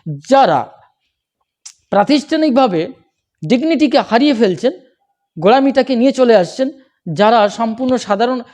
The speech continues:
সাধারণ একটু জ্ঞান অর্জন করে বলছেন যে সমুদ্রকে পরিমাপ কাঠিতে নিয়ে ফেলছেন, এগুলো ঠিক নয়, এগুলো করবে না প্রাতিষ্ঠানিকভাবে। আমি তাদেরকে আঘাত করে অবশ্যই বলবো যে আপনাদের চিন্তাভাবনার একটু বদল চাই, পরিবর্তন ঘটাতে হবে। ভক্তি থাকুক, ভক্তি থাকুক হৃদয়ের ভেতরে,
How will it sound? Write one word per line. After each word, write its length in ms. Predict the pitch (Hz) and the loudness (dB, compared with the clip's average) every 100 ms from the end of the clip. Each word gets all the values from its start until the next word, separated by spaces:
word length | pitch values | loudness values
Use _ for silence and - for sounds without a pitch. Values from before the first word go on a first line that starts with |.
| _ | _
সাধারণ 380 | - - 196 254 | -10 -2 0 0
একটু 200 | 254 247 220 | -2 -4 -2
জ্ঞান 220 | 214 220 | 0 0
অর্জন 260 | 226 240 233 | -2 -4 -2
করে 140 | 254 | 0
বলছেন 340 | 220 247 240 240 | 2 2 2 -4
যে 100 | 208 | -4
সমুদ্রকে 520 | 214 214 214 226 233 | -2 -2 -2 -2 -2
পরিমাপ 360 | 220 214 226 220 | -2 0 0 -4
কাঠিতে 320 | 233 220 226 | -6 -6 -4
নিয়ে 160 | 214 226 | -2 0
ফেলছেন, 340 | 233 208 165 170 _ - | 0 0 -4 -10 _ -8
এগুলো 240 | 180 214 | -2 0
ঠিক 180 | 220 285 277 | 0 0 -2
নয়, 220 | 143 - _ _ _ 180 | -6 -8 _ _ _ -2
এগুলো 180 | 220 247 | 0 2
করবে 260 | 262 285 | 2 2
না 80 | 240 | 0
প্রাতিষ্ঠানিকভাবে। 760 | 190 220 240 - 247 196 185 220 | 0 -2 -4 -6 -4 0 0 0
আমি 120 | 247 | 0
তাদেরকে 320 | 220 262 277 | 2 2 2
আঘাত 200 | 240 226 | 2 0
করে 140 | 247 226 | 0 0
অবশ্যই 300 | 269 - 269 | 2 0 -2
বলবো 280 | 185 147 117 - _ | -2 -2 -6 -14 _
যে 80 | 185 | 0
আপনাদের 300 | 208 233 226 | 0 -2 -6
চিন্তাভাবনার 560 | 220 233 240 254 254 233 | -4 -2 0 0 -2 -4
একটু 200 | 202 226 | -6 -2
বদল 280 | 202 214 202 | 2 2 0
চাই, 220 | 151 92 - _ _ - | -2 -8 -12 _ _ -2
পরিবর্তন 380 | 208 240 233 269 | 2 2 0 -2
ঘটাতে 280 | 254 262 226 | 0 0 0
হবে। 160 | 165 131 | -2 -2
ভক্তি 320 | 156 233 330 | -2 -2 -2
থাকুক, 320 | 277 196 135 107 _ _ _ _ _ _ _ _ _ _ - | -2 -2 -4 -16 _ _ _ _ _ _ _ _ _ _ -4
ভক্তি 280 | 170 208 320 | -4 0 2
থাকুক 260 | 311 254 180 | 0 0 -2
হৃদয়ের 340 | 233 277 285 | 2 2 2
ভেতরে, 320 | 254 202 147 | 0 -2 -4